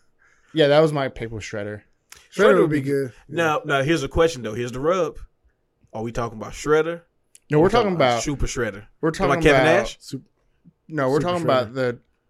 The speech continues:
Speaker 1: Shredder
Speaker 2: From the T V
Speaker 1: from
Speaker 2: show?
Speaker 1: T M N T two after he takes the ooze.
Speaker 3: Kevin
Speaker 2: Super,
Speaker 3: Nash.
Speaker 2: Super Shredder.
Speaker 3: Yeah, Kevin
Speaker 1: Super
Speaker 3: Nash.
Speaker 2: Yeah,
Speaker 1: Shredder.
Speaker 2: yeah. Breaking down the pier.
Speaker 3: Yeah,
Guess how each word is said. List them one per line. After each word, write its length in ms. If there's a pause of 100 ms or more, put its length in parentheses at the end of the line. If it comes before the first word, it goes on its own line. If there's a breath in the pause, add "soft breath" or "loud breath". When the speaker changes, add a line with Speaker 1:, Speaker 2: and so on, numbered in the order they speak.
(120)
Speaker 1:
Shredder 680 (640)
Speaker 2:
From 140
the 40
T 60
V 80
Speaker 1:
from 80
Speaker 2:
show? 280 (140)
Speaker 1:
T 180
M 100
N 120
T 180
two 520 (360)
after 280
he 60
takes 200
the 160
ooze. 140
Speaker 3:
Kevin 200
Speaker 2:
Super, 120
Speaker 3:
Nash. 180
Speaker 2:
Super 200
Shredder. 280
Speaker 3:
Yeah, 100
Kevin 280
Speaker 1:
Super 160
Speaker 3:
Nash. 80
Speaker 2:
Yeah, 100
Speaker 1:
Shredder. 360
Speaker 2:
yeah. 160
Breaking 360
down 160
the 60
pier. 380 (280)
Speaker 3:
Yeah, 280